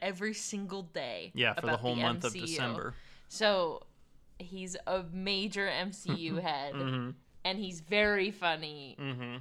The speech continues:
Speaker 1: and I can't wait to have him on.
Speaker 2: Yes, I also cannot wait. As, as Nia did just say, we both have previously been on,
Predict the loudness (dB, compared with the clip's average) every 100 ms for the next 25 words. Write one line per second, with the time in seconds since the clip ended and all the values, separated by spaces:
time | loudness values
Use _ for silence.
0 | -4 -2 0 -2 -2 -4 -4 -4 -10 -12
1 | -14 -14 -12 -14 -12 -12 -14 -6 -2 -2
2 | -6 -10 -2 0 0 -4 -8 -8 -8 -8
3 | -8 0 2 2 2 2 2 2 4 2
4 | 2 2 2 4 2 2 -8 -20 -12 2
5 | 6 8 8 2 -10 -2 4 4 4 0
6 | -2 0 0 0 -2 -2 0 0 2 0
7 | -2